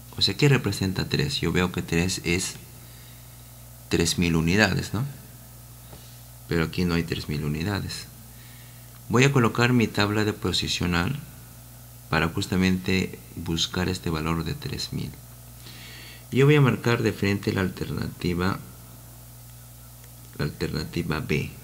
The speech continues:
¿Por qué marco la alternativa B aquí?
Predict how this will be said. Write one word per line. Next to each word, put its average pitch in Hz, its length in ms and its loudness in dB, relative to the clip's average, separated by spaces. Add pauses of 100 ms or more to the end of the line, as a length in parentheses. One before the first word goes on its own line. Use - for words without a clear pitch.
(1080)
¿Por 104 140 -2
qué 143 160 6
marco 127 320 6
la 101 80 6
alternativa 87 600 0
B 73 200 2
aquí? - 260 -4